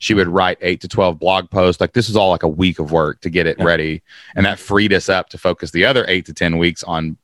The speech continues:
Speaker 1: building audience.
Speaker 2: Yeah.
Speaker 1: The best place when you don't have a lot of money, if you wanna build an audience, you've just gotta go figure out where your people are already hanging out.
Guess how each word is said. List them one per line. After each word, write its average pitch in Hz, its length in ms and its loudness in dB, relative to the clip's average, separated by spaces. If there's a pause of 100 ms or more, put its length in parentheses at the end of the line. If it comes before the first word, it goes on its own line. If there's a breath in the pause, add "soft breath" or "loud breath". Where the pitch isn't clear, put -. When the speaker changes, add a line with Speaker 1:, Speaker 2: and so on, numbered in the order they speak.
Speaker 1:
building 82 300 -4
audience. 95 480 -2 (240)
Speaker 2:
Yeah. 95 200 -4 (400)
Speaker 1:
The 113 120 2
best 135 280 0
place 151 440 0 (140)
when 120 120 4
you 135 120 4
don't 135 260 2
have 123 140 -2
a 117 40 -2
lot 113 160 2
of 98 60 0
money, 104 300 2
if 95 80 -4
you 98 80 0
wanna 101 140 2
build 95 160 4
an 87 100 -4
audience, 104 480 -2 (440 loud breath)
you've 104 160 0
just 113 220 2
gotta 113 220 2
go 110 120 2
figure 107 360 2
out 92 140 2
where 98 220 4
your 92 200 0
people 92 320 0
are 87 80 4
already 87 180 2
hanging 90 320 -2
out. 92 320 0